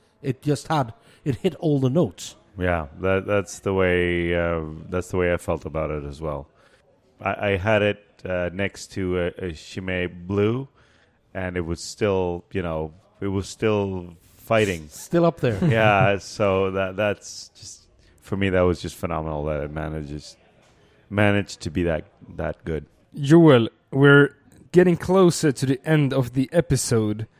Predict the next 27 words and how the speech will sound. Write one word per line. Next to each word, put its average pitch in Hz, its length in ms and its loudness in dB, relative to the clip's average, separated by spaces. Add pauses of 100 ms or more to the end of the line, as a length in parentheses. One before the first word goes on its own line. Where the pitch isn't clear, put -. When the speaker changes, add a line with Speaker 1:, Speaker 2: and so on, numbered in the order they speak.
Speaker 3:
Is 143 160 2
there 160 180 6
anything 170 400 4
else 170 360 2
you 147 80 6
want 139 220 4
to 131 480 6 (880)
tell 180 280 6
us 147 160 4
about 131 280 4
yourself, 131 640 4
what 135 220 2
you 135 80 2
have 127 200 0
coming 127 300 -2
up 135 280 -2 (180)
that 120 160 -4
you 117 80 -2
want 117 100 0
to 113 60 0
share 120 300 0
with 113 180 -2
the, 113 320 -2
our 127 160 2
audience? 113 480 -2
Speaker 2:
Yeah, 147 220 2 (340)
definitely. 87 540 0